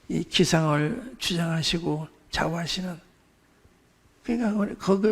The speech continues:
보고서 염려할 게 아니라 주 앞에 기도하는, 어떤 데는 주님이 필요하기 때문에 그걸 기억을 주실 수도 있지만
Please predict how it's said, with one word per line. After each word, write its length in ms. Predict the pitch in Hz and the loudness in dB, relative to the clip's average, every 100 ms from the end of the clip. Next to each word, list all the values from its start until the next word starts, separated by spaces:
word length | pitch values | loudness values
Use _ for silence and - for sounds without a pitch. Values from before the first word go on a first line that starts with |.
| 196 | 2
보고서 400 | 185 180 165 175 | 2 2 4 4
염려할 300 | 151 156 156 | 4 0 -2
게 80 | 175 | -2
아니라 180 | 175 190 | -4 -4
주 140 | 170 | -4
앞에 140 | 160 160 | -6 -8
기도하는, 540 | - 208 156 151 170 156 _ _ _ _ _ _ _ _ _ _ _ _ | -6 -4 -4 -8 -12 -14 _ _ _ _ _ _ _ _ _ _ _ _
어떤 220 | - - 208 | -8 0 2
데는 160 | 208 | 2
주님이 560 | - 185 - 180 185 175 - - | 2 0 0 -2 -4 -6 -16 -6
필요하기 280 | 240 208 185 | 0 0 0
때문에 540 | 180 175 - - 170 - - _ _ _ | -6 -6 -6 -6 -8 -14 -20 _ _ _
그걸 400 | 254 - 165 147 - - _ _ _ _ - 320 | -12 -6 -4 -4 -8 -20 _ _ _ _ -18 -4
기억을 260 | - 156 143 | 0 2 0
주실 200 | - 202 | 0 0
수도 280 | - - | 0 -2
있지만 460 | 190 - - 170 | -4 -6 -12 -10